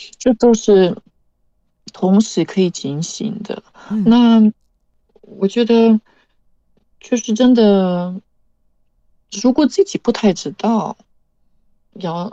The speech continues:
Speaker 1: 怎么与自然合一的话，
Speaker 2: <laughs>
Speaker 1: 可以，当然可以上课，可以
Speaker 2: 嗯。
Speaker 1: 非常欢迎 <laughs>来到我森林，
Speaker 2: <laughs>
Speaker 1: 但是也可以，就是我，我刚前面提到的这些方式，就是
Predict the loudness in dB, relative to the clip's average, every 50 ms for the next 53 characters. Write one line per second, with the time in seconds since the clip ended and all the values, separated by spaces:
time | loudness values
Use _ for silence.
0 | -16 _ _ _ -20 -20 -10 -10 -8 -8 -8 -8 -10 -10 -4 -4 -4 -2 2 2
1 | 4 4 6 4 4 2 2 -2 -2 -2 -2 -2 -4 -4 -6 -8 -8 -6 -6 -6
2 | -4 -4 -8 -12 -14 _ -20 _ _ _ _ _ _ _ _ _ _ _ _ _
3 | 0 2 2 4 4 2 2 0 0 0 0 0 0 0 0 0 0 0 -6 -10
4 | -10 -12 -6 -4 -4 -4 -4 -4 -2 2 2 2 2 0 -4 -8 -16 -20 -20 _
5 | _ -6 -4 -4 -4 -8 -6 -6 -6 -6 -4 -6 -6 -10 -10 -12 -4 -2 0 0
6 | 0 -2 -2 -4 -4 -2 -2 -6 -8 -8 -10 -6 -6 -4 -4 -4 -8 -6 -2 -2
7 | -2 -2 -2 -8 -8 -8 -8 -6 -6 -2 2 2 4 2 2 -2 -4 -4 -2 -2
8 | 0 0 -2 -4 -6 -12 _ _ _ _ _ _ _ -8 -4 0 0 0 0 0
9 | -4 -8 -10 -8 -8 -8 -8 -10 -10 -8 -8 -6 -6 -8 -10 -12 _ _ _ _
10 | _ _ -10 -8 -8 -4 -4 -4 -2 -4 -4 -8 -8 -12 -12 -8 -6 -6 -6 -4
11 | -4 -6 -6 -4 -2 -4 -4 -2 -4 -4 -4 -4 -6 -10 -10 -10 -12 -14 -16 -14
12 | -12 -12 -12 -12 _ _ -12 -10 -6 -6 -6 -6